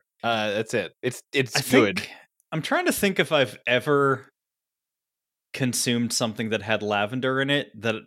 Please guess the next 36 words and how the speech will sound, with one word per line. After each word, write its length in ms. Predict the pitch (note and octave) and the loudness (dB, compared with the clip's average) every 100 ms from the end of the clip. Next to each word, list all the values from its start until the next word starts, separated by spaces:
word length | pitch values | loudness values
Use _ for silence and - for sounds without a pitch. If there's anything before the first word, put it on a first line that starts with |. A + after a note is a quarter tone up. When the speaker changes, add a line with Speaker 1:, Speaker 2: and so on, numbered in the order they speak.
| _ | _
Speaker 2:
at 260 | B2 A#2+ A#2+ | -2 -2 0
the 160 | A2+ A2 | 0 0
end 160 | A2 | 0
of 100 | A2+ | 0
it 160 | B2 A2 | 0 2
I 100 | A2 | 0
was 180 | G#2+ - | 0 0
like, 320 | A2 G#2+ - | 2 0 -4
"Well, 180 | F2 B2 | -6 0
that 180 | C#3+ B2+ | 2 2
was 160 | A#2+ G#2 | -2 -2
a 60 | |
good 160 | G2+ G2+ | 0 0
idea." 580 | G2 F#2 G2 F#2+ F#2+ _ _ _ _ _ _ _ C3 | 0 -2 -2 -2 -4 _ _ _ _ _ _ _ -2
I 40 | |
think 140 | F#3+ | 0
one 160 | B3 A#3 | 2 0
time 240 | - F3+ | 0 0
I 80 | E3 | 0
had 200 | C3+ B2+ | 2 0
an, 140 | A#2 G#2 | 0 -2
a 80 | A2+ | 0
lavender 580 | A2 G#2+ A2 A#2+ G#2+ G2+ | 2 4 2 0 -2 0
ice 240 | G2+ G2+ - | 0 0 -2
cream 340 | - A2+ A2+ | -4 -2 -2
that 120 | A2 | -2
was 140 | G#2+ - | -4 -6
pretty 300 | - A2+ A#2 | -6 -4 -2
nice. 560 | A#2 A#2 - - - _ _ _ _ _ _ _ _ _ _ _ _ - | 0 0 0 -2 -2 _ _ _ _ _ _ _ _ _ _ _ _ 0
Speaker 1:
I 140 | F#3+ | 4
enjoyed 560 | E3+ C#3+ C#3+ C3 A2+ G2+ _ _ - | 4 4 4 4 2 -14 _ _ -8
the 80 | B2 | -4
thi-, 240 | A#2 C#3 G#2+ | 0 0 2
the, 460 | A#2+ A2+ G#2+ F#2+ - | 2 4 2 -2 -6
the 80 | A2+ | -6
gin. 400 | G#2 C3 A#2+ | -2 -2 -2